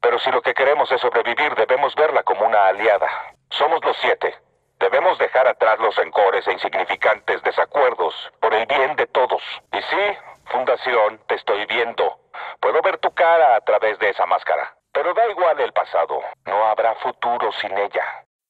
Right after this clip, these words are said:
Hey. Hola, Paradigma. Eh, no te sorprenderá saber que sigue siendo la enemiga pública número uno de los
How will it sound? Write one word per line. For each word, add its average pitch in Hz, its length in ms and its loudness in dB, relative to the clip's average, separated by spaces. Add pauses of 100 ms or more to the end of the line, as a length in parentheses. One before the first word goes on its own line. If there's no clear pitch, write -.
(1900)
Hey. 92 480 -4 (1000)
Hola, 117 260 -2
Paradigma. 85 560 -4 (800)
Eh, 85 240 -2 (180)
no 170 160 0
te - 120 -6
sorprenderá 98 540 -2
saber 98 400 -2
que - 160 -8
sigue 90 260 -8
siendo 95 340 -4
la 85 100 0
enemiga 90 340 -4
pública 101 380 -4
número 104 340 -2
uno 98 180 -2
de - 120 -2
los 78 160 -4